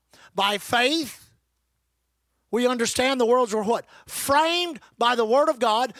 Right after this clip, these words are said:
so the things that are seen were not made of things that do appear. So God is showing us there are words we have in the natural that we can speak and believe. And as we speak and believe, faith comes.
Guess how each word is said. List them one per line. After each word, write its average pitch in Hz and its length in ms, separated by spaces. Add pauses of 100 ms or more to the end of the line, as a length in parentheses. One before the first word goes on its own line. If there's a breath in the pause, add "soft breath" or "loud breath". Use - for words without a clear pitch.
so 269 180
the 247 120
things 311 320
that 269 120
are 269 80
seen 294 560 (160 loud breath)
were 262 180
not 302 300
made 247 260
of 226 80
things 240 300
that 208 140
do 208 140
appear. 196 260 (160 loud breath)
So 254 160
God 277 300
is 277 80
showing 320 420
us 240 160 (240 loud breath)
there 269 160
are 254 180
words 311 460
we 277 180
have 254 240
in 240 80
the 240 80
natural 277 400 (200 loud breath)
that 262 160
we 262 80
can 220 160
speak 349 600 (200 loud breath)
and 254 300
believe. 262 800 (680 loud breath)
And 269 160
as 277 220
we 269 160
speak - 640
and 277 220
believe, 269 540 (180 loud breath)
faith 311 600 (180)
comes. - 800